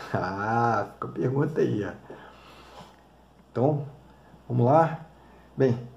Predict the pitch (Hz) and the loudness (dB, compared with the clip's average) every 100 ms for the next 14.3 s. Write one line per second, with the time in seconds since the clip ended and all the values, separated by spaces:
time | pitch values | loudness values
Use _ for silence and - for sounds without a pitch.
0 | - 113 127 147 147 131 113 - 120 135 | -12 -2 4 6 8 6 4 0 2 4
1 | 127 151 156 143 139 - 131 127 123 127 | 6 4 4 2 2 2 2 2 2 2
2 | 120 117 - 120 131 131 - 101 101 110 | 0 0 0 0 0 -2 -8 -6 -4 -2
3 | 107 113 127 131 110 - - - - - | 2 4 4 4 2 -4 -16 -20 -20 -20
4 | - - - - 113 120 104 - - - | -20 -20 -20 -10 -2 0 0 -6 -16 -20
5 | - - - - - - 113 127 127 127 | -20 -20 -20 -20 -16 -2 2 4 2 2
6 | 123 117 - 117 107 104 101 98 98 92 | 0 0 -2 -2 -2 -2 -4 -6 -8 -10
7 | - - 123 127 139 123 123 113 101 - | -12 0 2 2 2 2 0 -4 -6 -10
8 | - - - - 127 135 139 127 143 131 | -18 -20 -14 -4 0 2 2 2 0 0
9 | 139 127 113 107 135 139 113 131 - 107 | 2 4 2 2 2 2 2 0 2 2
10 | 139 120 95 - 117 104 120 120 - 95 | 2 2 -2 -4 -4 -2 -2 -4 -4 -8
11 | - 110 113 113 107 101 90 92 113 117 | -6 -6 -6 -8 -8 -8 -8 -6 -4 -4
12 | 117 - - - - 143 143 139 135 135 | -6 -16 -20 -4 2 2 4 4 4 2
13 | 123 127 117 - - 127 - 113 107 - | 2 2 0 -4 -12 -12 -6 -6 -4 0
14 | 117 110 | 2 2